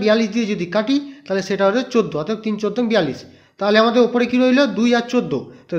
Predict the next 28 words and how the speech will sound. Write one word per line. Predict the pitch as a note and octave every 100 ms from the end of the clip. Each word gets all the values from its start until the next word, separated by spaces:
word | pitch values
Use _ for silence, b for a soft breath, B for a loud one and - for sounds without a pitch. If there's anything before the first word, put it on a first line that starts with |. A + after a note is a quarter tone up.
| E3
দুই | A3 A#3+
into | A#3 A#3+
চোদ্দ | A#3 G3+ G#3
সমান | G#3 G3+
কত | G#3+
হয়? | C4 A#3+
আঠাশ | D#3+ D#3 B2+
বার। | G#2+ - b b E3+
বোঝা | G#3 B3+
গেল | C4 A#3+
উত্তরটা? | C4+ B3+ C4+ C4+ B B _
চলো, | G3+ D#3+ E3
এবার | G3+
আমরা | G#3+ G#3
পরের | G#3 G#3
দাগে | A3
চলে | A3 A3+
যাই। | A#3 A#3 - _ -
তাহলে | F#3+ A#3+ A#3+
গয়ের | F#3 G#3+ B3
প্রশ্নটা | A#3+ A#3+ B3 A#3+
কি | B3
রয়েছে | B3+ B3+ B3+
দেখো, | A#3+ B3+ B3+ B3+ B F#3+
একটি | F#3 - B3+ -
সংখ্যা | A3+ A3+ A#3+ G#3+ E3+
একের | F3+ A#3+ A#3 A#3
তিন | A3+